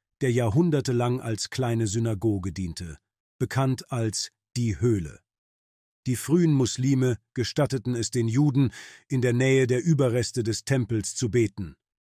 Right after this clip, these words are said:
Überreste eines alten Wasserkanals, der einst den Tempelberg mit Wasser versorgte, wurden ebenfalls entdeckt. Die genaue Quelle dieses Kanals ist unbekannt,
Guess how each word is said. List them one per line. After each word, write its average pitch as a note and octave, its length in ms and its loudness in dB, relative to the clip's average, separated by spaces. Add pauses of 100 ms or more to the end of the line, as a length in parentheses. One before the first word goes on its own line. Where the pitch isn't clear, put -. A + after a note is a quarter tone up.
(420)
Überreste B2 720 2 (220)
eines B2 320 -2
alten A#2 420 -2
Wasserkanals, B2 880 0 (340)
der B2+ 240 2
einst C3+ 360 -2
den A2+ 200 0
Tempelberg A2 640 0
mit A2 240 -4
Wasser A#2 280 -2
versorgte, A#2 640 -2 (380)
wurden B2+ 320 0
ebenfalls A2+ 580 0
entdeckt. G2 500 -10 (960)
Die C3 140 0
genaue C3+ 420 4
Quelle C#3 420 2
dieses A2+ 360 -2
Kanals A2+ 560 -2 (100)
ist - 240 -4
unbekannt, G2 680 -2